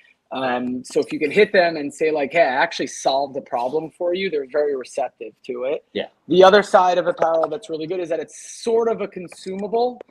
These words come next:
Speaker 1: You can't just buy one pair of jeans for twenty years like a mattress. Um, the Caspers of the world have that problem. Brilliant brand, brilliant company, great product. But at the end of the day, if you only need to buy the product once every fifteen years, you've almost done too good of a job. So you need to buy a pair of jeans once a year at a minimum.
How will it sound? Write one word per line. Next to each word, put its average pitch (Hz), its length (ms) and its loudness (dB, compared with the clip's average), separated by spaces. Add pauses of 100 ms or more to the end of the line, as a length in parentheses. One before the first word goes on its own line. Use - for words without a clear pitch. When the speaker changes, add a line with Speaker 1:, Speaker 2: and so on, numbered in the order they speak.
(400)
Speaker 1:
You 156 140 -10
can't 190 260 -2
just 185 160 -6
buy 175 160 6
one 165 220 0
pair 160 200 -2
of 147 60 -4
jeans 151 220 -8
for 147 140 -6
twenty 151 300 -6
years 143 280 -2
like 143 160 -4
a 123 60 -8
mattress. 139 640 -6 (420)
Um, 131 600 0 (480)
the - 80 -6
Caspers 160 540 2
of 147 80 0
the 151 80 2
world 147 260 0
have 143 140 0
that 139 160 2
problem. 170 420 4
Brilliant 151 380 0
brand, 147 280 -2
brilliant 147 320 -2
company, 143 380 -4
great 143 240 0
product. 185 500 6
But 156 140 4
at 156 60 -6
the 180 60 -2
end 180 100 -6
of 160 80 -6
the 147 80 -4
day, 165 120 4
if 147 140 -4
you 156 80 -6
only 156 160 -12
need 151 80 -8
to 143 60 -4
buy 147 160 4
the 135 80 -4
product 139 380 2
once 139 220 -12
every 131 200 -6
fifteen 143 520 -6
years, 131 420 0
you've 143 140 -2
almost 160 280 -2
done 139 200 -4
too 156 100 -4
good 131 140 -4
of 117 80 -8
a 120 40 -10
job. - 360 -6
So 147 120 2
you 156 120 4
need 220 80 6
to 226 60 10
buy 190 160 8
a 160 80 2
pair 165 200 2
of 147 60 0
jeans 147 320 -8
once 143 300 -8
a 135 60 -6
year 139 220 0
at 113 60 -2
a 110 60 -12
minimum. 135 500 -4